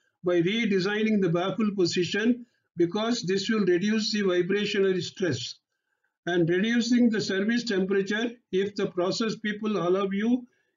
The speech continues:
you are, you reduce the service temperature, because a slightly lower temperature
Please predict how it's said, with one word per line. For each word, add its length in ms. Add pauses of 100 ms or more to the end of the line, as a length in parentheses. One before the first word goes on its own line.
you 200
are, 300
you 220
reduce 460
the 100
service 400
temperature, 680 (560)
because 500
a 160
slightly 720
lower 400
temperature 680